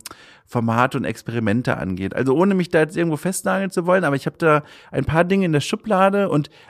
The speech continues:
eines Tages, wenn wir diesem Meilenstein von zweitausendeinhundert näher kommen, dann werde ich mal, ähm, an alle Supporter eine Mail schreiben und diese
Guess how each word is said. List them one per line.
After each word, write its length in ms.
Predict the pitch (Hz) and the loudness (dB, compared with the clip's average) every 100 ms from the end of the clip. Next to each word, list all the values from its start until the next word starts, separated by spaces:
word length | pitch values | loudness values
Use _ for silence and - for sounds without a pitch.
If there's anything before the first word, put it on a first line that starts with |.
| - | 0
eines 360 | 156 220 240 | 2 4 2
Tages, 540 | - 147 143 127 110 - | 0 2 2 0 -6 -2
wenn 140 | 147 | 0
wir 100 | 175 | 2
diesem 560 | 151 190 190 170 156 143 - | 0 -2 -2 -2 -2 -6 -2
Meilenstein 720 | 131 165 196 - 139 117 113 | 2 4 2 0 0 2 0
von 200 | 123 127 | -4 -4
zweitausendeinhundert 1000 | 143 151 156 135 120 165 165 120 117 - | 0 2 0 0 0 0 0 0 -2 -10
näher 340 | - 123 151 151 | -4 0 4 2
kommen, 460 | - 95 101 151 202 - - _ _ | 0 -4 -2 -4 -6 -16 -20 _ _
dann 380 | 131 139 156 143 | 0 2 0 -2
werde 320 | - 135 151 | 0 2 2
ich 100 | 175 | 0
mal, 320 | 160 143 143 - - | 0 2 2 0 -2
ähm, 220 | 120 123 | -2 0
an 120 | 110 - | -2 -2
alle 300 | 117 147 131 | 0 0 -2
Supporter 720 | - 127 165 214 - 185 180 - - _ | -6 -2 2 2 2 0 0 -8 -20 _
eine 500 | 139 135 135 117 110 | 2 4 4 2 0
Mail 360 | 127 135 185 226 | 2 4 4 2
schreiben 500 | - 143 147 175 175 | -2 4 6 6 2
und 220 | 135 - | -2 -4
diese 540 | 139 135 123 123 117 | -2 -2 2 2 2